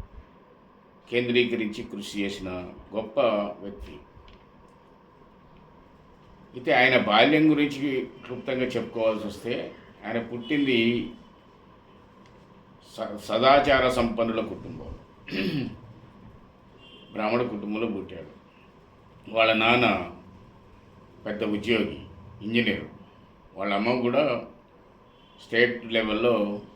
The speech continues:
మంచి ఉద్యోగ ఆఫీసర్. వాళ్ళ తాత వాళ్ళు జడ్జి అక్కడ. ఇట్లా ఉన్నత కుటుంబంలో పుట్టినవాడు ఏచూరి. ఈయన మద్రాసులో పుట్టాడు.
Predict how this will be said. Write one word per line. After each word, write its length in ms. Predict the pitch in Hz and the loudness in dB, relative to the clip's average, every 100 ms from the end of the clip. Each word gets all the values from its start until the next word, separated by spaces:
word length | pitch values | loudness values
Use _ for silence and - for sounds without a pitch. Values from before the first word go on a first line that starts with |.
| 98 | -14
మంచి 320 | 101 - 98 | -14 -8 -8
ఉద్యోగ 300 | 90 104 98 - - - - - 98 | -4 -2 -4 -6 -20 -20 -20 -10 -10
ఆఫీసర్. 420 | 101 101 - - - - - - - - - - - - - - - - - - - - - - - - - | -8 -14 -16 -20 -20 -20 -20 -20 -20 -20 -20 -20 -20 -20 -20 -20 -20 -20 -20 -20 -20 -20 -20 -20 -20 -20 -14
వాళ్ళ 200 | 107 110 110 107 104 101 92 92 - - - - - 110 | -6 0 2 4 2 0 -4 -14 -20 -20 -20 -20 -12 -2
తాత 260 | 113 113 | 0 2
వాళ్ళు 560 | 123 117 113 110 110 135 147 110 110 98 95 | 4 4 2 -4 -4 -4 -2 -4 -8 -12 -10
జడ్జి 340 | 110 107 - 92 | -6 -6 -8 -14
అక్కడ. 220 | - 76 - - - - 110 | -14 -18 -20 -20 -20 -20 -16
ఇట్లా 480 | 117 165 156 156 - - - - | -2 2 2 0 -4 -14 -20 -6
ఉన్నత 360 | 127 175 170 | -2 2 2
కుటుంబంలో 720 | 165 143 - 139 127 123 131 | 0 -4 -8 -2 2 2 2
పుట్టినవాడు 840 | - - - 113 104 95 101 - - - - - | 0 -4 -10 -4 0 0 0 -4 -10 -16 -20 -16
ఏచూరి. 440 | 98 95 92 82 - - - - - - - - - - - | -12 -10 -8 -10 -12 -20 -20 -20 -20 -20 -20 -20 -20 -20 -12
ఈయన 100 | 113 | -4
మద్రాసులో 520 | 113 113 131 123 120 | -2 2 0 2 -2
పుట్టాడు. 640 | 104 101 98 92 107 - | -2 -4 -6 -6 -8 -8